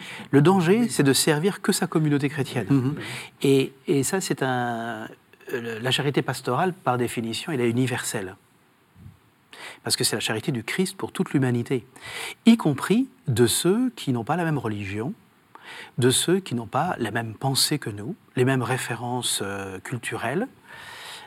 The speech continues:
Speaker 1: Là, je vois, on, on vient de fonder une communauté dans le, le, le nord, euh, parisien où, où il y a une communauté musulmane très forte, une communauté juive très forte, une communauté, euh,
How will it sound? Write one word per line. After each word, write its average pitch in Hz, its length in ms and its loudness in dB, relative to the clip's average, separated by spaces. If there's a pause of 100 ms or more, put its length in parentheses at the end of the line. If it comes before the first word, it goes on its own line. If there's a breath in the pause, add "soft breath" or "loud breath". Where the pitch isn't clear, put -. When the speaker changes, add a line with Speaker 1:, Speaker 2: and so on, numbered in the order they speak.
Speaker 1:
Là, 123 80 0
je 123 80 0
vois, 160 140 2
on, 131 140 0
on 123 100 -2
vient 143 180 0
de 123 100 0
fonder 120 300 -2
une 123 140 -2
communauté 117 580 0
dans 101 420 -6 (420 loud breath)
le, 92 300 -2
le, 95 200 -4
le 107 160 -4
nord, 123 420 0
euh, 95 320 -4
parisien 120 680 2
où, 95 240 -4 (360 loud breath)
où 104 60 -2
il 101 60 0
y 104 60 0
a 107 60 0
une 101 200 -2
communauté 107 420 0
musulmane 117 600 2
très - 180 2
forte, - 480 0
une 127 120 0
communauté 110 460 -2
juive 110 320 0
très - 200 -2
forte, - 420 -2
une 107 80 -8
communauté, 104 600 -6
euh, 95 260 -4